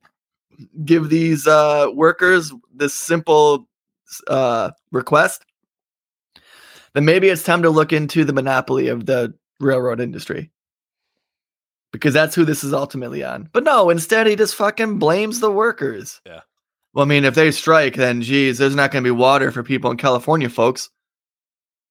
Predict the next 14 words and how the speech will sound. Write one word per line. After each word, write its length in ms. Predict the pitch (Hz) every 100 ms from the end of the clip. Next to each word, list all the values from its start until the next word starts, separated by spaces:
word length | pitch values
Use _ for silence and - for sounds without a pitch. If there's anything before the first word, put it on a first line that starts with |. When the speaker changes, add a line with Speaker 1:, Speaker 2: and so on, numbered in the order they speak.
| _ _ _ _ _ _ _ _ _ _ _ _ _ _ -
Speaker 1:
Like, 160 | 180 165
fuck 280 | - 262 226
you. 220 | 160 139
They, 120 | 151
they 220 | 165 208
get 260 | 208 214 151
just 240 | 180 147
Speaker 2:
Guess, 280 | 151 165 - -
guess 240 | 165 -
you 80 | 170
better 220 | 175 170
get 160 | 160 156
fema 480 | - 170 175 143 120
involved. 580 | 110 107 107 117 -